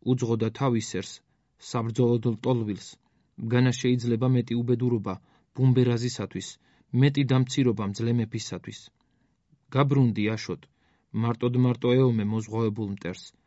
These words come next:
ბრძოლის ველზე დვე შეაკვდი მის ლესულ מחვილს.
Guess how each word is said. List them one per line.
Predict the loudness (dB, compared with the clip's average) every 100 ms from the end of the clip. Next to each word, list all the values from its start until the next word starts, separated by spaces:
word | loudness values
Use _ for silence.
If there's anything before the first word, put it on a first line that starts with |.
| _ _ _ -12
ბრძოლის | 0 2 2 0
ველზე | 2 2 2
დვე | 0 0
შეაკვდი | 0 0 0 0 -4
მის | -2 -2 -2
ლესულ | -4 -4 -4
מחვილს. | -4 -4 -6 -10 -10